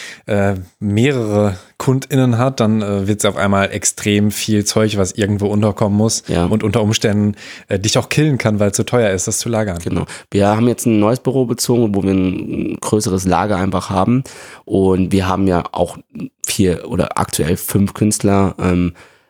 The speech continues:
Speaker 2: wo man es auf jeden Fall, das sind jetzt nicht eine Riesenzahlen, wo man das auf jeden Fall noch stemmen kann.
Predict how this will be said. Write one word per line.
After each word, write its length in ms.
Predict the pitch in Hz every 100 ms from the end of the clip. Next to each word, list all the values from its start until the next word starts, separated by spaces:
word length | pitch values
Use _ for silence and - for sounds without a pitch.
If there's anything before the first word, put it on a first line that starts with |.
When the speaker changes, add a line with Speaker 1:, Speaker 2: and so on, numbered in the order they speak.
| _
Speaker 2:
wo 140 | - 85
man 200 | 82 82
es 140 | 82
auf 180 | - -
jeden 140 | 85
Fall, 340 | 101 90 80 67
das 180 | 78 95
sind 80 |
jetzt 200 | 85 -
nicht 140 | 90 -
eine 260 | 82 - 73 -
Riesenzahlen, 1080 | 104 101 104 104 101 98 - 98 101 107 104 _ _ -
wo 100 | 95
man 120 | 95
das 120 | 85
auf 100 | 87
jeden 160 | 92 90
Fall 120 | 92
noch 120 | 87
stemmen 340 | - 95 104
kann. 280 | 113 107 107